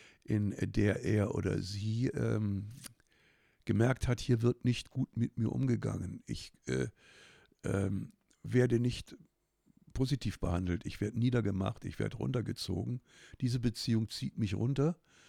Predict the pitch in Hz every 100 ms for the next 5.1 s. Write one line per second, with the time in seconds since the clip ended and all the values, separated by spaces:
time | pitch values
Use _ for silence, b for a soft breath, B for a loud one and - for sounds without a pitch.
0 | b b b b 110 104 120 147 135 131
1 | - 123 - 120 123 113 - 92 - 101
2 | 104 98 107 - - - 95 - - -
3 | - 101 101 107 104 90 92 - _ _
4 | _ b b b b b b 117 113 104
5 | 95